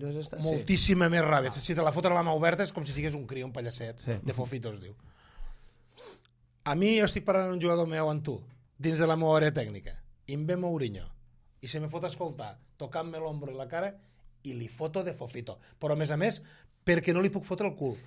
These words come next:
Speaker 2: Si no, li pegaria al cul.
Speaker 1: Penso que li va fotre Valdés al final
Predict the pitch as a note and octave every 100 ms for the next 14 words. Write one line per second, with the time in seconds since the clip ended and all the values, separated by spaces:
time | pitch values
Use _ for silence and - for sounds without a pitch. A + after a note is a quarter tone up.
0 | - - F3 A3 G#3 F3 G3 A#3 F3 -
1 | E3+ D3+ D#3 G3 A#3 A#3+ G3 E3 C#3+ C3
2 | C3 C3 C3+ A#2+